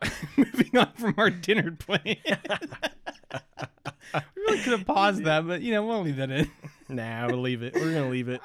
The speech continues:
Speaker 1: All right, what's your favorite color?
Speaker 2: Shows our vulnerability.
Speaker 1: Yeah, exactly. See, we're just a raw podcast. You know what I'm saying?
Speaker 2: <laughs>
Speaker 1: All right, what's your favorite color? Red, blue, green, purple, gold. Uh, green's my favorite color. Favorite color.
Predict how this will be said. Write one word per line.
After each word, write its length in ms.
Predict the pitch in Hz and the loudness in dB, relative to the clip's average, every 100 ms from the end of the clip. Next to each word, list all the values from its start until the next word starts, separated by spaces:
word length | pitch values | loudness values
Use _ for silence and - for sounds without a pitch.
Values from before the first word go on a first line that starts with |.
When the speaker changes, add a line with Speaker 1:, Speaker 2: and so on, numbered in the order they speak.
| 151 | -4
Speaker 1:
All 60 | |
right, 200 | - 226 214 | -2 -2 0
what's 200 | 269 - | -2 -2
your 120 | 302 | -4
favorite 320 | 269 262 226 | -4 -6 -6
color? 320 | 247 226 214 | -2 0 2
Speaker 2:
Shows 100 | 170 | 2
our 140 | 170 135 | 0 -2
vulnerability. 840 | 131 127 113 120 120 113 113 120 | -4 -4 -6 -6 -8 -8 -8 -8
Speaker 1:
Yeah, 380 | 175 202 196 147 | 0 2 4 2
exactly. 600 | 127 131 - 131 131 131 | -2 -8 -8 -8 -8 -10
See, 240 | 123 226 240 | -6 -4 -2
we're 240 | 247 269 | -2 -2
just 160 | 226 220 | 0 0
a 80 | |
raw 580 | 156 143 151 170 175 165 | 0 2 4 4 4 4
podcast. 840 | - 165 139 135 127 123 110 113 - | 2 -2 -2 -4 -8 -10 -10 -12 -8
You 100 | 139 | -6
know 80 | |
what 160 | 135 123 | -6 -4
I'm 160 | 131 131 | -4 -4
saying? 20 | |
Speaker 2:
<laughs> 520 | - 117 - - - | -8 -12 -20 -20 -8
Speaker 1:
All 60 | 131 | -2
right, 20 | |
what's 220 | 160 220 | 2 2
your 80 | 269 | 2
favorite 260 | 233 226 202 | 0 2 2
color? 360 | 202 170 139 | 4 4 2
Red, 460 | 127 160 185 190 180 | -2 0 2 0 -4
blue, 420 | 147 156 180 175 | -6 -2 0 0
green, 340 | 156 143 160 160 | -2 -4 -2 -4
purple, 340 | 151 147 139 | -4 -8 -8
gold. 520 | 127 170 185 185 175 156 - | -8 -6 -2 -2 -4 -6 -10
Uh, 260 | 139 139 | -6 -4
green's 320 | 135 135 131 127 | -6 -8 -10 -12
my 60 | |
favorite 240 | 127 - 143 | -16 -20 -20
color. 160 | - _ | -20 _
Favorite 300 | - 135 131 | -10 -8 -8
color. 300 | - 113 143 | -10 -14 -14